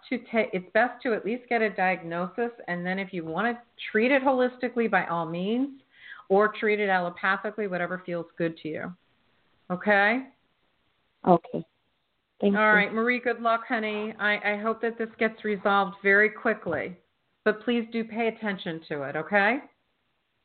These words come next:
Speaker 2: Okay, thank you.
Speaker 1: You're welcome, honey. Thank you.
Speaker 2: Bye-bye.
Speaker 1: All right, R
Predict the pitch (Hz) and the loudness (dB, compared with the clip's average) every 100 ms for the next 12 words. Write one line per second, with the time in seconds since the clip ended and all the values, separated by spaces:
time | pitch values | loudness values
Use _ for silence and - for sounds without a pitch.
0 | _ _ 185 190 - 180 - 190 - - | _ _ -4 -4 -4 -10 -10 -14 -10 -12
1 | - _ _ _ _ _ _ - 208 202 | -12 _ _ _ _ _ _ -2 2 4
2 | 180 156 160 147 143 143 143 160 147 143 | 4 0 0 -6 -8 -10 -8 -8 -8 -8
3 | 139 139 _ _ _ _ _ _ _ _ | -8 -10 _ _ _ _ _ _ _ _
4 | _ _ 190 - 180 - _ _ _ _ | _ _ -2 -2 -12 -14 _ _ _ _
5 | _ _ _ _ _ _ _ _ _ _ | _ _ _ _ _ _ _ _ _ _
6 | _ _ _ _ _ 196 190 190 190 196 | _ _ _ _ _ -4 0 2 2 2
7 | 226 220 202 208 | 0 0 0 0